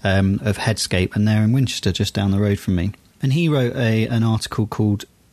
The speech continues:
Design Convergence is Not a Dirty Word. And it was quite an inflammatory piece about, um,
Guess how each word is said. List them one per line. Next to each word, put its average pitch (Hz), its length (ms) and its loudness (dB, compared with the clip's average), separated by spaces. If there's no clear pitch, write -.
Design 110 360 2
Convergence 101 840 0
is 110 200 -4
Not 107 400 0
a 107 80 0
Dirty 104 520 0
Word. 104 540 2
And 123 320 0
it 160 160 2
was 175 120 0
quite 170 260 0
an 123 120 4
inflammatory 117 600 0
piece 92 400 0
about, 101 600 0
um, 92 460 2